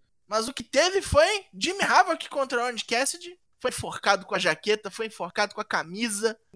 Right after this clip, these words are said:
Tomou dedo no olho pra tirar o óculos. Quebrou ele com um Death Valley Driver. O Orange Cassidy destruído. Você pensa, vai virar squash essa desgraça? Vai perder mesmo?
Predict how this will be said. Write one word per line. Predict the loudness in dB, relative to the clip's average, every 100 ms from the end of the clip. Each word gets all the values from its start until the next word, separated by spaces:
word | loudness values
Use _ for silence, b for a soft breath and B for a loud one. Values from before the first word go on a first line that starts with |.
| -4
Tomou | 0 4 4
dedo | 6 6 4 -2
no | -2
olho | 4 4 2
pra | -4
tirar | -2 0 -2
o | 4
óculos. | 6 6 4 -8 -8 -8 -8 -8 -12 -16 -6
Quebrou | -4 2 6 8
ele | 6
com | -2
um | -10 -10 -12 -14 -16 -20 -20
Death | -2 2 4
Valley | 6 4 4
Driver. | 4 8 8 6 2 -2 -4 -16
O | -2
Orange | 0 0 -2
Cassidy | 0 0 0 -6 -8
destruído. | -6 -6 -8 -8 -4 -4 -4 -6
Você | -6
pensa, | -4 -6 -8 -14 -6
vai | -2 2
virar | 4 2
squash | 2 2 4 2
essa | -6 -8
desgraça? | -4 0 2 0
Vai | -4
perder | -2 -2 0 -2
mesmo? | -2 -4